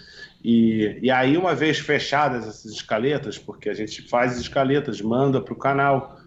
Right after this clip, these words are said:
o canal, é, é, manda de volta as observações deles, a gente negocia, reescreve. Uma vez a gente fecha essas escaletas, aí o trabalho vai pra mesa de roteiro. Eu tenho uma grande conversa com eles,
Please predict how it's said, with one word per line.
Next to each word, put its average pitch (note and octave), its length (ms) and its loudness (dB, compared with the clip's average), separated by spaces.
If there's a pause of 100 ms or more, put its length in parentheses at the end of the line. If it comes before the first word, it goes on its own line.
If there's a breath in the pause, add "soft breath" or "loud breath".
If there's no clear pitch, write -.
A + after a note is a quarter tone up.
(120)
o G#2 100 -6
canal, A2+ 680 0 (320 loud breath)
é, G2 680 0
é, F#2 640 0
manda A#2+ 300 2
de C3+ 120 0
volta A#2 280 2
as G#2+ 100 -4
observações A#2+ 680 -2
deles, C3 640 0 (200 soft breath)
a G2 100 -8
gente G#2+ 300 -8
negocia, C3 960 0 (380 loud breath)
reescreve. C3+ 680 0
Uma D#3+ 140 -4
vez D3+ 140 -4
a - 20 -6
gente D#3 240 -6
fecha C#3+ 440 -2
essas A2 200 -10
escaletas, G#2+ 840 -6 (200 loud breath)
aí C3 580 0
o C3+ 80 -4
trabalho C3+ 320 0
vai C#3 180 2
pra D3 120 -4
mesa C#3+ 200 0
de C#3+ 80 -4
roteiro. A2+ 380 0
Eu G#2+ 100 -2
tenho A2 180 -2
uma A#2 120 0
grande A2+ 260 0
conversa A2+ 420 -2
com D#3 180 0
eles, D3 500 2